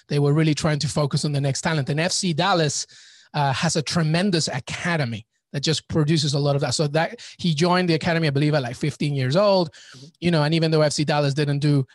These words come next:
Speaker 1: as well, obviously, uh, in M L S, he's such a good talent. And he went from being a winger to a fullback. So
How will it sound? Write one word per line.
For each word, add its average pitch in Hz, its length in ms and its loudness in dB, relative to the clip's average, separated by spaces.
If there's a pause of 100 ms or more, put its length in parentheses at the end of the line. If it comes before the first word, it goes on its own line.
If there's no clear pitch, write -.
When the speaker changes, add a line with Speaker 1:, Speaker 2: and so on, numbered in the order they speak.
(100)
Speaker 1:
as 147 240 0
well, 143 240 2
obviously, 143 560 0
uh, 135 220 -4
in 143 180 -4
M 139 140 -2
L 147 140 2
S, 156 180 0
he's 151 240 -2
such 156 360 -2
a 147 40 -2
good 139 160 0
talent. 143 300 -2
And 143 100 -2
he 147 40 -2
went 160 180 0
from 165 100 -2
being 147 160 0
a 139 60 0
winger 156 300 0
to 143 160 -2
a 131 40 -2
fullback. 135 540 0 (220)
So 147 420 0